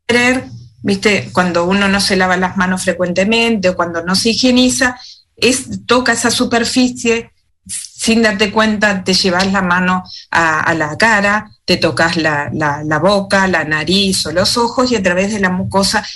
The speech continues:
entra a tu organismo. Así que por eso es muy importante usar la mascarilla, porque de esa forma, eh, si tenés algún síntoma, lo estás, eh, evitando, y si no lo tenés,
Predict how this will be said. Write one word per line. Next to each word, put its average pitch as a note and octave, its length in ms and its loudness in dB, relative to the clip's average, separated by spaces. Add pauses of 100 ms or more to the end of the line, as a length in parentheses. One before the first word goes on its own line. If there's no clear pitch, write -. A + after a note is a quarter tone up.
entra F3+ 560 0
a D#3+ 140 -4
tu E3 100 -2
organismo. C#3+ 640 -2
Así - 240 -2
que F#3 140 0
por F3+ 180 2
eso A3 340 2
es F#3+ 120 0
muy A3 260 2
importante G#3+ 680 0
usar G3 240 0
la G3+ 100 2
mascarilla, G#3 680 0
porque E3 220 -2
de E3 60 0
esa F3+ 220 -2
forma, F3+ 480 0 (400)
eh, D#3 320 0 (260)
si - 220 0
tenés F#3 380 0
algún F#3 260 0
síntoma, F#3 840 0
lo F3+ 140 0
estás, - 680 -4
eh, D#3+ 240 -2
evitando, G#3+ 840 2 (340)
y B3 340 2
si F#3 500 -2
no F#3+ 240 0
lo A#3 160 0
tenés, G#3+ 580 -2